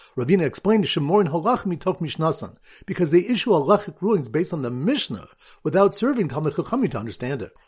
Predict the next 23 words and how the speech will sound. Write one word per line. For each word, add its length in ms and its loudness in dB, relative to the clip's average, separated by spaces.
Point 160 4
number 120 2
two, 100 0
Rabbi 140 2
Yochanan 440 4
said, 220 2
"Lamadnu 600 0
yiras 260 2
chet 140 2
mebasua, 600 0
v'kipol 340 -2
sachar 380 0
mil 120 2
almana." 500 -2
We 160 4
have 120 6
learned 280 2
fear 160 4
of 100 -4
sin 280 2
from 160 -2
a 80 0
maiden 500 0